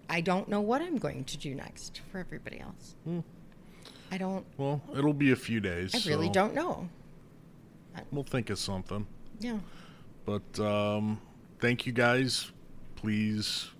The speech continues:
Speaker 2: continue to listen.
Speaker 1: Yes.
Speaker 2: Follow, subscribe.
Speaker 1: Please follow and please leave reviews,
Speaker 2: Yeah.
Speaker 1: especially if you listen on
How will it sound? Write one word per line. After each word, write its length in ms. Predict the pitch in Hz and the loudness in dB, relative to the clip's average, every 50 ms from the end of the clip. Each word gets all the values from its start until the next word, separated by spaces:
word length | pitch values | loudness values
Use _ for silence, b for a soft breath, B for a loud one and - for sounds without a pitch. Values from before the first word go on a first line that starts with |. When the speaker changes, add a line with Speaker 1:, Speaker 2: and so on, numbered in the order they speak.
| - | -10
Speaker 2:
continue 520 | - - 113 107 - - 107 110 110 113 120 | -2 -2 -2 0 0 0 0 2 2 0 0
to 120 | 120 - 117 | -2 -4 -2
listen. 520 | 110 104 101 104 - - 117 123 131 143 143 - - - | 0 0 0 0 0 0 -2 0 -2 -2 -4 -6 -10 -8
Speaker 1:
Yes. 600 | 135 135 143 170 208 190 139 - - - - - - - - - | -4 0 4 4 4 4 2 -2 -6 -8 -10 -12 -14 -18 -20 -20
Speaker 2:
Follow, 760 | - - - - 117 107 107 110 113 117 117 117 120 120 117 110 | -18 -8 2 6 6 8 8 8 6 6 6 6 4 4 2 0
subscribe. 1000 | - - - - 101 - - - - 110 110 107 107 110 113 117 120 120 117 - - - | -2 -2 -2 -2 -2 -2 -2 0 2 4 4 4 4 4 4 2 2 0 -2 -6 -8 -6
Speaker 1:
Please 480 | - 220 214 208 214 214 214 214 214 - | -2 0 0 2 2 2 2 2 2 0
follow 480 | - - 202 175 170 180 196 208 214 214 | 2 6 6 8 8 8 6 4 4 2
and 260 | 214 - 196 190 175 | 0 -2 -4 -4 -6
please 600 | - - - 202 214 220 208 208 214 214 - - 180 | -8 -12 -6 -2 -2 0 2 2 2 0 0 -2 -4
leave 340 | 170 190 180 180 180 180 175 156 156 - - - | -4 -2 -2 0 0 -2 -2 -4 -8 -10 -10 -6
reviews, 640 | 180 175 175 170 156 165 165 165 180 202 226 208 - | -2 -2 -2 -2 -2 -2 -2 0 0 0 -2 -2 -2
Speaker 2:
Yeah. 180 | 185 208 202 | -2 0 0
Speaker 1:
especially 460 | 185 185 175 165 165 - 170 170 165 160 | 2 2 2 2 2 0 0 0 0 0
if 120 | 165 - | -2 -2
you 140 | 175 170 156 - | -4 -4 -4 -2
listen 440 | 165 160 - - 175 165 165 160 - 151 | -4 -2 -2 -2 0 0 0 0 -2 -4
on 260 | 160 147 143 147 | -4 -2 -2 -4